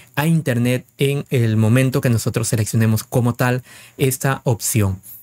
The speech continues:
De ahí ya tenemos algunas otras opciones adicionales, pero lo principal era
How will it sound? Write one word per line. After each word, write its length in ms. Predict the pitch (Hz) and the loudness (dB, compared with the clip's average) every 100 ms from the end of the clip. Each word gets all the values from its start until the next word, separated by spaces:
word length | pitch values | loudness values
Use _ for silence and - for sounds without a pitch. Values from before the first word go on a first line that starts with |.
| - - | -16 -2
De 160 | 117 | 0
ahí 100 | 165 | 2
ya 100 | 208 | 0
tenemos 540 | 185 151 143 143 139 - | -2 -2 -2 0 -2 -2
algunas 540 | 139 120 127 127 123 - | 0 2 4 4 2 0
otras 400 | 143 131 127 - | -2 0 -2 0
opciones 600 | 135 - - 139 123 - | -4 -2 0 2 2 -2
adicionales, 680 | - 123 123 175 180 160 165 | -2 2 4 4 4 2 0
pero 300 | - 175 170 - | 0 2 2 0
lo 300 | 131 147 143 | 0 2 2
principal 600 | 147 147 175 165 160 - | 2 2 2 0 0 0
era 320 | 127 123 120 | 0 2 0